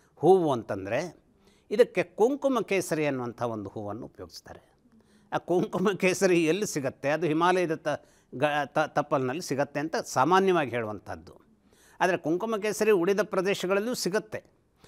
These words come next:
ಆದರೆ ಆ ಹಿಮಾಲಯದ ತಪ್ಪಲಿನಲ್ಲಿಯೇ ಸಿಗುವಂತಹ ಕುಂಕುಮ ಕೇಸರಿ, ಅದನ್ನು ಬೇರೆ ಹೆಸರಿನಲ್ಲಿ ಏನೋ ಒಂದು ಕರೆಯುವಂಥದ್ದು ಇದೆ,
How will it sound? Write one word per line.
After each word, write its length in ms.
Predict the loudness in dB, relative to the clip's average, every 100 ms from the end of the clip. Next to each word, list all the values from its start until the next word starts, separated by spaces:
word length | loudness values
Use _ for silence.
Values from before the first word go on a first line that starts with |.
| -4 0
ಆದರೆ 260 | 2 0 0
ಆ 180 | 2 2 2 -8 -14 -16 -20 -20 -4
ಹಿಮಾಲಯದ 720 | 0 4 6 6 4 2 0
ತಪ್ಪಲಿನಲ್ಲಿಯೇ 800 | 0 0 0 0 0 0 2 0
ಸಿಗುವಂತಹ 680 | 0 0 2 2 2 4 4
ಕುಂಕುಮ 500 | 2 -4 -2 -4 -2
ಕೇಸರಿ, 540 | -4 -4 -6 -8 -10 _ _
ಅದನ್ನು 640 | -2 0 2 2 0 -6 _ _ _ _ -20 -6
ಬೇರೆ 400 | 2 4 6 6
ಹೆಸರಿನಲ್ಲಿ 540 | 6 2 2 2 4 4
ಏನೋ 220 | 4 2
ಒಂದು 160 | 2 0
ಕರೆಯುವಂಥದ್ದು 720 | 0 2 2 2 -2 0 0
ಇದೆ, 200 | 2